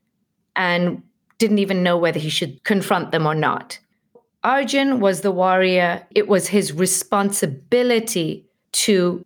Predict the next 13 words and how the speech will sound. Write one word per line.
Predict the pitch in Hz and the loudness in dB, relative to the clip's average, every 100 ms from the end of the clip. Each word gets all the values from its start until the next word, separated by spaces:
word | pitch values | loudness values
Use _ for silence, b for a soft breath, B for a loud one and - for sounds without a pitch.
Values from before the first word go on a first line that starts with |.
| - | -4
destroy | - 175 - 202 180 | -2 0 2 2 2
his | 180 170 | 2 -2
family | - 160 160 160 160 | -2 -2 0 0 0
and | 175 160 | -4 -4
uphold | 170 170 160 165 | -6 -4 -6 -4
righteousness. | 156 156 165 202 - - - - b b b b b b - | -2 -4 -4 -6 -6 -8 -10 -14 b b b b b b -8
So | - 233 | -4 0
the | 233 | 0
root | 208 214 302 330 - | 2 4 4 2 -2
of | 208 | 0
the | 220 | 2
entire | 214 208 202 185 190 | 2 2 0 0 -2
Gita | 160 170 160 165 | -4 -4 0 -2